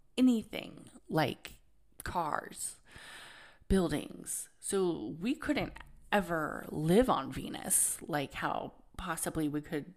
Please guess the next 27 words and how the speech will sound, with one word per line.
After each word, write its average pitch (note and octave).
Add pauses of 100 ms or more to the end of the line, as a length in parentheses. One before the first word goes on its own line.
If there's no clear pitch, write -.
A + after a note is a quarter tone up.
maybe D3+
live D3+
on C#3
Mars, D3
but - (400)
Venus's A#3+
temperature's - (260)
just A3+
way G#3
too G3+
hot, - (640)
way G4
too C#4
hot -
for F3
habitation, -
where G3
you A#3+
would C4
think B3+
it G#3+
would F3+
be E3+
Mars, F3+
but -
it's D#3+
actually D#3+